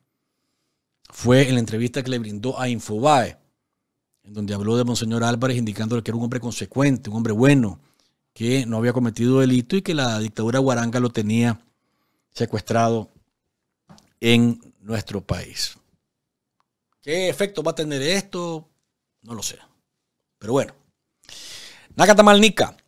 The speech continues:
está esperando que usted se prepee, como decimos popularmente, marcando el siete ocho seis, cuatro ochenta y ocho, cincuenta y cinco cincuenta y tres. Ese es el teléfono.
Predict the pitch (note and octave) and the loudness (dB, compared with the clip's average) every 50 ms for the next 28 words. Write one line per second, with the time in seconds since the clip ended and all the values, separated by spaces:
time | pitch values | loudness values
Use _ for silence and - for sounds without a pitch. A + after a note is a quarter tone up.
0 | _ _ _ _ _ _ _ - A#2 - - D#3+ F3 F#3 F#3 F3 D#3+ C#3+ A#2+ A2 | _ _ _ _ _ _ _ -14 -10 -2 4 6 6 8 8 6 6 4 2 0
1 | - C3+ C#3+ E3+ F3+ F3+ E3+ C3+ - C#3 A2+ - - F3 E3+ D3 - - _ _ | 2 4 6 6 6 6 2 0 0 0 0 4 4 4 4 4 0 -8 _ _
2 | _ _ _ _ _ _ _ _ _ _ _ _ _ _ - - - C#3 C3+ C3 | _ _ _ _ _ _ _ _ _ _ _ _ _ _ -6 -2 0 0 2 2
3 | B2+ B2 A#2 A2 - - - D3 D#3 - G#3+ G#3+ G3+ E3+ C3+ A#2 A#2+ A#2 A#2+ A#2+ | 2 2 2 0 0 4 6 6 8 10 10 10 10 10 8 8 6 2 4 4
4 | A#2 - D#3+ E3 D3+ C#3+ C3+ A#2+ A#2+ B2+ C#3 C#3 C3 C#3 C#3+ C#3+ C#3+ C#3 - E3+ | 4 4 4 6 8 8 8 8 8 10 8 10 10 8 6 6 4 2 0 -2
5 | E3+ - - _ _ _ _ _ _ - B2 B2 A#2+ - - E3 F3 F3 E3 C#3+ | -2 -4 -8 _ _ _ _ _ _ -4 0 0 2 6 8 8 8 10 8 6
6 | B2 - - - F#3+ F#3+ F3+ E3+ E3 F3 E3+ - D#3+ C3 - - E3+ E3+ F3 - | 6 8 8 8 8 8 8 6 4 4 4 2 0 2 2 4 4 4 2 0
7 | - - E3+ F3+ F3+ - E3 D3+ C3 - F3 E3 C#3+ D3 C#3 D#3 E3+ D#3+ - - | 0 2 4 4 6 6 6 4 4 4 -2 0 0 2 4 4 2 2 0 -4
8 | D3 - C#3+ C3 B2 - E3+ E3 - C#3+ B2 A#2 - E3+ F3 F3 D#3 - D#3+ - | -4 -2 -2 -2 0 0 0 0 0 0 -2 0 0 -2 -2 -4 -4 -4 -4 -4
9 | - C#3+ B2 - - D3+ C#3+ - B2+ A2 - - D#3+ C#3+ A#2 - - B2 A#2 - | -2 -2 0 2 2 2 2 0 -2 0 4 6 8 8 8 6 2 0 0 2
10 | C#3+ C3+ C#3 C3+ - B2+ C#3+ D#3 C#3 - D3+ D3+ D#3 D#3+ D#3 | 4 4 4 4 6 8 8 8 8 6 2 0 0 0 -2